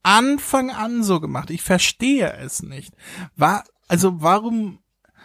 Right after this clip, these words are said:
warum hat die Frau Winterfeld, die in Kai damals noch die Regie geführt hat, darauf bestanden, dass, dass, äh,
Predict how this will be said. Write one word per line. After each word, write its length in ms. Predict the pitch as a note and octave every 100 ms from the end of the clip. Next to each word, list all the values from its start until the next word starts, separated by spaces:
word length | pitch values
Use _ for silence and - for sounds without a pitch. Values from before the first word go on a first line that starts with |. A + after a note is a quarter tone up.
| _
warum 280 | D#3 F#3 G#3+
hat 140 | G#3+ G3+
die 60 |
Frau 360 | F#3 - E3+ D3+
Winterfeld, 600 | G#3+ C4+ B3+ - G#3+ G#3
die 100 | F#3
in 160 | D#3+ D3+
Kai 300 | D3+ A3 C4+
damals 460 | A3 G#3+ G3+ - G3
noch 120 | -
die 140 | F3
Regie 340 | D#3+ D#3 F3+ A#3
geführt 380 | G3+ - G3 F#3
hat, 240 | F3+ -
darauf 320 | D#3+ E3 -
bestanden, 760 | D3+ - - D#3 G#3 G#3 G3 F3
dass, 320 | E3+ - - - - - - G3+ G3
dass, 420 | - D#3+ D#3+ - C#3
äh, 320 | D#3+ D3+